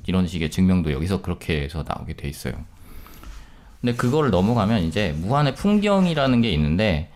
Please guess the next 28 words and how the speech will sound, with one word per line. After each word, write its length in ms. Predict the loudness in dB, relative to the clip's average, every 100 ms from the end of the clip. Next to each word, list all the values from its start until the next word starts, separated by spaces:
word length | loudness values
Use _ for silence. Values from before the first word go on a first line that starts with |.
| -10
무한은 420 | -2 2 2 4
어디에? 580 | 4 2 2 2 2 0
거의 260 | -2 2 2
무한한 420 | 2 2 4 2
것들, 380 | 0 -2 -2 -2
무한 340 | 0 0 2 2
차원, 420 | 2 2 2 0
무한 240 | 2 0
차원 280 | 0 0 0
범주, 480 | 0 0 2 0 -2
무한히 300 | -2 0 0
작은 360 | -2 -6 -4 0
값, 280 | 0 -2 -8 -20 -8
무한의 360 | -2 2 2 0
수학이 400 | 0 -2 -2 -2
거의 340 | -2 0 0
붕괴될 520 | 0 0 0 -2 -4 -2
때 280 | -2 -2 -6
무한의 280 | -2 0 -2
기묘한 420 | -2 -2 0 0
무한이 280 | -2 -2 0
있는 160 | 2 0
자리라고 580 | -2 -2 0 0 0 -2
해서 400 | 0 0 0 -4 -20 -20 -6
무한이 760 | 0 2 4 2 2 2 0 -4
수학의 680 | -10 -2 2 2 2 0
다른 420 | -2 -2 2 2 0
분야에서, 1080 | 0 2 4 4 4 4 2 2 0 -2